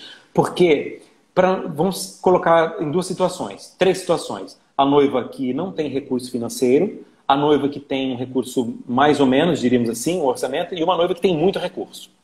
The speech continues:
diríamos. Três situações, é o que mais acontece. Pra noiva que, que não tem, que está sem dinheiro, mas quer realizar um casamento, ela vai ter que ser a cerimonialista.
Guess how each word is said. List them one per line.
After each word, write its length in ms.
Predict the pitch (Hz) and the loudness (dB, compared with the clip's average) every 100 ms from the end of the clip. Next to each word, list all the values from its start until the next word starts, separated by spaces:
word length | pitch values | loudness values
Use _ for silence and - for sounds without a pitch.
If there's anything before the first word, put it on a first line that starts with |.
| _ - | _ -8
diríamos. 340 | 110 98 87 | -4 -4 -4
Três 220 | - 170 165 | 2 2 2
situações, 480 | 180 165 107 92 | 0 0 -2 -4
é 100 | 104 | -2
o 60 | 113 | -2
que 100 | 139 | 2
mais 140 | 147 | 2
acontece. 440 | 160 143 - - - - - - - | 2 0 -2 -6 -12 -18 -18 -6 2
Pra 180 | 254 | 4
noiva 360 | 233 185 135 120 | 6 4 4 0
que, 580 | - 139 113 - - - | 2 2 2 0 -10 -12
que 80 | - | -4
não 200 | 170 180 | -2 -2
tem, 460 | - 170 170 104 - - _ | -4 -4 -4 -6 -10 -20 _
que 80 | - | -18
está 220 | - 139 | -6 -6
sem 180 | - 165 | -4 -6
dinheiro, 260 | 135 131 120 | -2 -2 0
mas 200 | 123 - | -4 -4
quer 100 | 139 | -2
realizar 300 | 143 127 123 | 0 -2 -2
um 40 | |
casamento, 540 | 113 110 127 160 - - _ - | -4 -2 -2 -2 -4 -12 _ 0
ela 280 | 165 196 220 | 2 2 2
vai 260 | 175 - | 0 0
ter 320 | - 190 185 - | 0 -2 -2 -2
que 320 | 185 214 - | 2 2 -2
ser 320 | - 165 170 | -8 -2 0
a 60 | 190 | 0
cerimonialista. 800 | - 180 185 233 220 - - | 0 0 0 0 0 0 -6